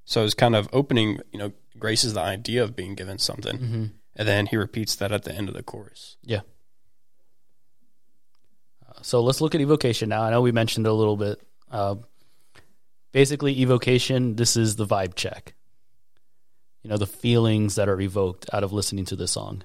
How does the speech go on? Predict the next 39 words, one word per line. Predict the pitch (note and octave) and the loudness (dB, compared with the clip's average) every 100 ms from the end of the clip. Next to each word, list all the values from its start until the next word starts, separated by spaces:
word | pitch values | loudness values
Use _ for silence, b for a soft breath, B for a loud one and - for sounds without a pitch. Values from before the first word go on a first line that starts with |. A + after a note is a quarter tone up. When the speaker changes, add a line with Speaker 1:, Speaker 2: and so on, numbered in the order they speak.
| - | -8
Speaker 1:
Right. | A#2 - - - - - - - G#2 | -4 -4 -6 -16 -20 -20 -20 -18 -10
Speaker 2:
Uh, | G#2 - | 0 2
I | |
put | C3 F3+ | 4 6
that | F3 | 6
there's | C3+ A#2+ | 4 4
a | |
lot | A2 G#2+ A#2 C3 | 4 6 8 8
of | G#2+ G#2 | 6 2
really | A2 A#2 A2 | 0 2 2
good | A2 - | 0 0
things | G#2+ A2+ - | -2 -2 0
here, | C#3 D3+ C#3+ - - - - | 0 0 -4 -12 -20 -20 -8
uh, | A2 | 2
but | A2 A2 | 6 8
I | |
also | B2 D#3 | 8 6
think | C#3 A#2 | 4 2
that | A2 | 2
there's | G#2+ G2 | 2 2
a | F2+ | -2
danger | G#2 G#2+ G2+ G#2+ | -2 0 0 -2
or | G2+ | -4
warning. | G2+ G#2 G2+ G2 A2+ G2 - - - - - - - | -6 -8 -12 -12 -12 -14 -18 -20 -20 -20 -20 -20 -12
That | B2+ G#2 | -6 0
you'll | G#2 | 0
find | - F#2+ F#2+ | 0 -2 -4
with | G2+ | -6
this | - | -6
song. | A2+ A2+ G#2 - - - - - - - - - - - | -6 -6 -10 -14 -20 -20 -20 -20 -20 -20 -20 -20 -20 -6
Speaker 1:
Yeah. | B2 G#2 - - - | -2 -2 -4 -8 4
I'd | |
Speaker 2:
Uh, | D#3 | 4
Speaker 1:
say, | - A2 G#2 G#2 - - | 6 4 2 0 -6 -6
I'd | D3+ | 0
say | - G#3 | 4 4
one | G#2+ A#2 | 2 2
of | A#2 | 2
the, | G#2 G2+ G#2 G#2+ | 2 2 0 -4